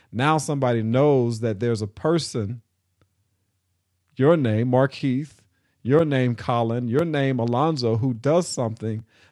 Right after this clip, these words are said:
that they may need. So when you Google your name, what comes up?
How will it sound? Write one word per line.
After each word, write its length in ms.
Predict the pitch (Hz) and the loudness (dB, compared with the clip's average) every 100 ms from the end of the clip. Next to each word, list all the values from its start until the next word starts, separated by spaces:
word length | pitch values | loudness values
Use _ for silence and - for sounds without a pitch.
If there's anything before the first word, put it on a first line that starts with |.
| _ | _
that 300 | - 165 123 | -2 0 -2
they 160 | 180 180 | -2 -2
may 300 | 156 156 165 | 2 2 2
need. 540 | 156 175 220 123 78 - _ _ _ _ _ _ _ _ _ _ _ _ _ _ _ _ _ _ _ _ | 0 -2 -2 -4 -8 -16 _ _ _ _ _ _ _ _ _ _ _ _ _ _ _ _ _ _ _ _
So 220 | - 147 147 | -4 2 4
when 200 | 160 185 | 4 4
you 140 | 233 | 2
Google 360 | 170 196 165 143 | 4 4 6 4
your 200 | 175 202 | 4 2
name, 460 | 143 123 127 120 | 0 0 0 0
what 200 | 139 127 | 0 -2
comes 320 | - 135 110 | -2 -2 -2
up? 240 | 123 98 | -4 -6